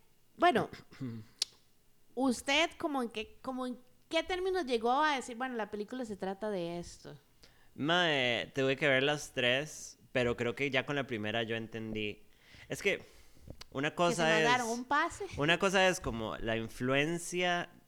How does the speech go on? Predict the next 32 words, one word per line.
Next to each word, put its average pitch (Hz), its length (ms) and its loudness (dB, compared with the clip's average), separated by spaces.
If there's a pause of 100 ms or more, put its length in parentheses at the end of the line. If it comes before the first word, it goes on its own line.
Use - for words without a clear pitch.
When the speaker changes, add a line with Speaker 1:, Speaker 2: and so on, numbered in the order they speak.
(680)
Speaker 2:
In 120 240 -4
the 117 100 4
reason 127 640 0
why 113 600 4
the 123 120 0
movie 120 500 0
is 127 140 -6
about 117 380 0 (240)
this, 151 400 0
y 127 100 -8
también 107 480 -4
como 113 300 -4
la 101 140 -2
parte 107 460 -4 (340)
cuando 110 240 -4
nos 107 160 -4
ponemos 104 340 -4
súper 107 260 -6
sentimentales 101 800 -4
y 107 60 -4
exploramos 98 840 -6 (320)
the 156 160 2
real 180 300 4
meaning 147 460 2
behind 101 680 -2
finding 160 540 -2
yourself 95 640 -6
y 113 60 -6
todas 98 220 -4
esas 98 120 -6
varas. 98 320 -2
Speaker 1:
Ajá. 160 160 -2